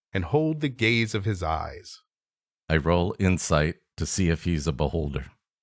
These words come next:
Speaker 2: Or a basilisk.
Speaker 1: Okay.
Speaker 2: Or a gorgon.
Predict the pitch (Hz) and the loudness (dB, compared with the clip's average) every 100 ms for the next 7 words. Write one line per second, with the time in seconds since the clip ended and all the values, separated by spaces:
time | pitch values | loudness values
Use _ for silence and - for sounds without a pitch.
0 | _ _ _ _ - 95 87 71 87 85 | _ _ _ _ -4 2 4 6 4 4
1 | - 80 80 - - - _ - 87 87 | 2 0 0 -2 -10 -20 _ -6 -2 -2
2 | 110 - _ _ _ _ _ _ _ _ | -4 -12 _ _ _ _ _ _ _ _
3 | _ _ _ _ _ _ 98 95 85 82 | _ _ _ _ _ _ 2 4 6 4
4 | 85 85 _ _ _ _ - 87 80 82 | 2 0 _ _ _ _ -2 0 4 4
5 | 67 71 73 | 4 0 0